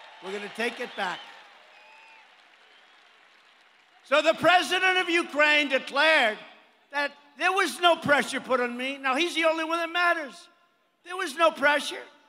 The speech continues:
He said it all different ways. There was no pressure. They don't even know what they're talking about.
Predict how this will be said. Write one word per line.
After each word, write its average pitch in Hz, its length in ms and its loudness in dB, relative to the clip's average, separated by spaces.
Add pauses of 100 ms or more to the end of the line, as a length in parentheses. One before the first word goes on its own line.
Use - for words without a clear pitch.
(340)
He 330 100 -14
said 302 260 -2
it 294 100 -4 (460)
all 349 260 2
different 320 380 -4
ways. 277 580 -4
There 262 120 -2
was 240 220 -6
no 254 120 0
pressure. 220 540 -10 (1040)
They 277 100 -2
don't 320 120 -6
even 302 160 -8
know 294 100 0
what 311 200 0
they're 311 120 -6
talking 330 500 -6
about. 165 400 -12